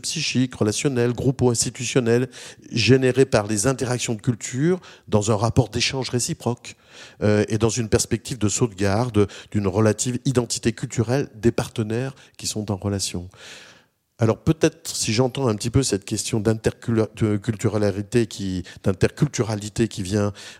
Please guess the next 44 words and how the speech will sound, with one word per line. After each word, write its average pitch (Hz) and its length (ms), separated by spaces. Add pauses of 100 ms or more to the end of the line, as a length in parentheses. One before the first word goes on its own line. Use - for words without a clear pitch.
euh, 90 260
fortement 117 500
un 101 80
petit - 160
peu 120 220
vous, 95 260
vous 95 220
interroger, 104 640 (340)
le 110 160
fait 165 300
peut-être, 139 500
euh, 110 300 (260)
de 101 140
par 98 160
votre 107 180
parcours - 320
professionnel 143 560
d'aujourd'hui, 98 580
de, 92 280 (320)
d'avoir 117 320
été 110 200
dans 107 140
tous 104 100
les 110 120
lieux 117 100
qu'on 113 140
a 110 80
dit, 113 180
puis 104 140
d'être 101 140
dans 104 100
des 101 180
hôpitaux, 120 300
dans 113 120
les 135 120
lieux 160 200
un 139 80
peu 151 140
plus 131 280
inhabituels, 120 520
je 104 100
dirais, 104 280
de 98 100
culture, 156 640